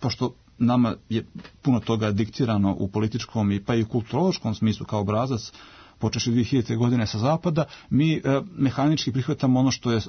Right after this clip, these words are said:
što je diktat iz Brisela, e, kao nešto što se tobože mora proći u ime nekak-, nekakve evropske budućnosti i evropskih vrijednosti. Ali, e, kada to radite na takav način, tako što vam neko, neko vas spolja na to prisiljava,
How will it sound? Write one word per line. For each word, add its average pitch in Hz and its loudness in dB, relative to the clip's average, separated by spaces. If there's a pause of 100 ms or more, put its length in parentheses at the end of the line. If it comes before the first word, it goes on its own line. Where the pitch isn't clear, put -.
(180)
što 123 -4
je 120 2
diktat 120 -2
iz 117 -4
Brisela, 170 2
e, - -14 (800)
kao 143 0
nešto 143 2
što 123 -2
se 139 0 (180)
tobože 131 0
mora 160 4
proći 165 0 (320)
u 135 4
ime 151 4
nekak-, 139 -2
nekakve 123 0
evropske 131 0
budućnosti 123 2
i 120 4
evropskih 123 -2
vrijednosti. 110 0 (580)
Ali, 110 2
e, 113 -2
kada 113 0
to 208 0
radite 107 0 (120)
na 120 0
takav 139 -2
način, 123 0
tako 131 -2
što - -2
vam 131 4
neko, 135 0
neko 131 -2
vas 117 -2
spolja 156 0
na 113 0
to 127 -2
prisiljava, 143 0